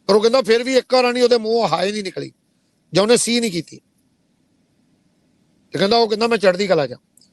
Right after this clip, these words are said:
ਕਹਿੰਦਾ ਫਿਰ ਮੈਂ ਖੁਦ ਉਹਨੂੰ ਚੁੱਕ ਕੇ ਜਿਹੜਾ ਉਹ ਐਂਬੂਲੈਂਸ ਚ ਪਾਇਆ, ਐਂਬੂਲੈਂਸ ਚ ਪਾ ਕੇ ਕਹਿੰਦਾ ਮੈਂ ਜਦੋਂ ਅੰਦਰ ਬਹਿਣ ਲੱਗਾ ਉਹ ਕਹਿੰਦੇ ਨਹੀਂ ਤੂੰ ਨਹੀਂ ਜਾ ਸਕਦਾ, ਸੌਰੀ ਆ। ਤੇ ਕਹਿੰਦਾ ਫਿਰ ਉਦੋਂ ਮੈਂ ਉਹਦੀ ਬਾਂਹ ਫੜ ਕੇ ਕਿਹਾ, ਮੈਂ ਕਿਹਾ ਇੰਦਰ ਤੂੰ ਠੀਕ ਹੈ ਨਾ? ਕਹਿੰਦਾ ਹਾਂ ਮੈਂ ਬਿਲਕੁਲ ਠੀਕ ਆ ਅੰਕਲ, ਫਿਕਰ ਨਹੀਂ ਕਰਨਾ।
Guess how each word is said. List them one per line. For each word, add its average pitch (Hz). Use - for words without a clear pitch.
ਕਹਿੰਦਾ 196
ਫਿਰ 220
ਮੈਂ 220
ਖੁਦ 233
ਉਹਨੂੰ 233
ਚੁੱਕ -
ਕੇ 214
ਜਿਹੜਾ 185
ਉਹ 165
ਐਂਬੂਲੈਂਸ 208
ਚ -
ਪਾਇਆ, 175
ਐਂਬੂਲੈਂਸ 190
ਚ 208
ਪਾ 196
ਕੇ 202
ਕਹਿੰਦਾ 208
ਮੈਂ 202
ਜਦੋਂ 196
ਅੰਦਰ 185
ਬਹਿਣ 185
ਲੱਗਾ 180
ਉਹ 165
ਕਹਿੰਦੇ 185
ਨਹੀਂ 175
ਤੂੰ 170
ਨਹੀਂ 165
ਜਾ 151
ਸਕਦਾ, 131
ਸੌਰੀ 131
ਆ। -
ਤੇ 139
ਕਹਿੰਦਾ 196
ਫਿਰ 208
ਉਦੋਂ 208
ਮੈਂ 180
ਉਹਦੀ 196
ਬਾਂਹ 180
ਫੜ 175
ਕੇ 175
ਕਿਹਾ, 175
ਮੈਂ 175
ਕਿਹਾ 202
ਇੰਦਰ 208
ਤੂੰ 226
ਠੀਕ 190
ਹੈ 240
ਨਾ? 233
ਕਹਿੰਦਾ 214
ਹਾਂ 208
ਮੈਂ 208
ਬਿਲਕੁਲ 180
ਠੀਕ 160
ਆ 156
ਅੰਕਲ, 165
ਫਿਕਰ 165
ਨਹੀਂ 170
ਕਰਨਾ। 127